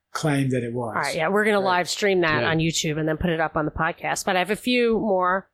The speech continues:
Speaker 2: questions.
Speaker 1: Mm-hmm. Sure.
Speaker 2: Um, Andrew wants to know if anything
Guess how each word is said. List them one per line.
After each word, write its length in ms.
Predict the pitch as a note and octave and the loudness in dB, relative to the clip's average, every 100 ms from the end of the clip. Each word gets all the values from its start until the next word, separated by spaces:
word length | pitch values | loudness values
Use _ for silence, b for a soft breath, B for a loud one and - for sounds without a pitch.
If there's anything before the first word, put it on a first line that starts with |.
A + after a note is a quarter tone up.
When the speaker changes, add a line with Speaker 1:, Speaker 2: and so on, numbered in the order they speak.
| _ _ | _ _
Speaker 2:
questions. 680 | - G#3+ D3 G#3+ A#3 A#3 - | -2 0 0 0 0 -2 -8
Speaker 1:
Mm-hmm. 140 | - | -10
Sure. 300 | - G3+ G#3+ | -2 0 2
Speaker 2:
Um, 300 | A#3+ G#3+ G3+ - | 2 2 0 0
Andrew 340 | A#3+ B3 C#4+ | 0 2 0
wants 260 | C4 B3 - | 0 0 0
to 120 | C#4+ | 0
know 580 | A3+ G3+ F#3+ G3+ G#3 - | 2 2 2 2 0 0
if 280 | A#3+ G#3 - - | 0 0 -2 0
anything 500 | B3+ B3 C4+ B3+ | 0 0 0 -2